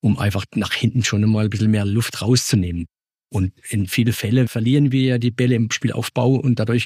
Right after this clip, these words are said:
sind wir dann wieder ungeordnet in der Rückwärtsbewegung. Deswegen sind da viele, viele Gegentore passiert oder auch teilweise Standardsituationen, wo wir immer aufpassen mussten, Eckbälle und so, wenn die gut reinkommen. Da haben wir halt auch immer unsere Probleme gehabt letztendlich, ne? Na, wir müssen jetzt mal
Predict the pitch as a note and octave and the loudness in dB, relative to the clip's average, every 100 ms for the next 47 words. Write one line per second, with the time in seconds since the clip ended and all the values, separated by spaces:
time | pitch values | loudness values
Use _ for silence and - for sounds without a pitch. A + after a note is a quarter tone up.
0 | _ - B2 A2+ A2+ A2+ A#2+ B2 A#2+ A2 | _ -2 0 0 0 0 2 2 0 0
1 | C#3 C3 C3+ B2+ B2+ C3 B2+ A2+ A#2 B2 | 2 2 0 0 2 2 2 0 0 0
2 | C3+ - C#3 C3+ C3 B2+ B2 A#2+ B2 B2 | -2 -2 0 0 2 0 0 2 2 2
3 | A#2 - F3 - B2+ A#2+ B2 A#2 A#2 A2+ | 0 -6 -6 0 0 2 2 2 0 0
4 | A2+ B2+ B2 A2+ F#2+ G2 G2 - G#2+ G#2+ | 2 2 2 0 0 -2 -4 0 0 0
5 | G2+ - - A2+ A#2+ G#2 - A2 D#3 C3 | -2 -4 -4 -4 -2 -2 -4 0 2 2
6 | F2 - - G2+ G2+ - G#2+ - A2+ G2+ | -2 -8 -8 -6 -4 -2 -2 0 0 2
7 | A#2 D3 C#3+ B2+ - A#2 A2 G#2+ G#2 A2+ | 2 2 0 -2 -2 -2 0 2 2 -2
8 | B2+ - G#2 F2+ - F#2 G2 A2 - F#2+ | -2 -2 -2 -2 -2 -2 -2 -2 -2 -2
9 | G2 B2+ F#2+ F#2 _ _ - F2+ G#2+ G#2 | 0 0 -2 -4 _ _ -4 0 0 0
10 | G#2 A2+ G#2+ G2+ A2+ C3+ B2 G#2+ G2+ G2+ | 0 0 0 0 0 2 2 2 0 -2
11 | G#2+ G2+ F#2+ G2+ - - F#2+ F2 F#2 E2+ | -2 -2 0 0 -4 -4 -4 -2 -2 -2
12 | E2+ F#2 G#2 - _ _ - B2 A#2+ C3 | -2 -2 -2 -6 _ _ -2 0 4 4
13 | C#3+ D#3+ D#3+ D#3 D3 C#3 C3 | 4 4 2 0 0 0 -2